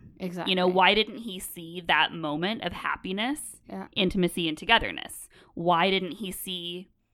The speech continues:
Speaker 2: y-, y-, does the existence of monsters mean that Sam and Dean can't be brothers who have fun anymore?
Speaker 1: Yeah.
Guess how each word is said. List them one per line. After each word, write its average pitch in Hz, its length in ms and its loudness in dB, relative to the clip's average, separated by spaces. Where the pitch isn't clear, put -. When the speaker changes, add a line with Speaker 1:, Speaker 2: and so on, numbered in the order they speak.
Speaker 2:
y-, 185 200 -2
y-, - 120 -14
does 220 140 4
the 226 140 0
existence 214 460 -2
of 208 100 -8
monsters 185 540 -4
mean 175 400 0
that 170 160 0
Sam 160 480 0
and 170 220 -2
Dean 160 360 -4
can't - 320 -6
be 185 100 -8
brothers 175 440 -4
who 214 100 -8
have 185 180 -6
fun 180 460 -6
anymore? 277 500 2
Speaker 1:
Yeah. 233 140 -8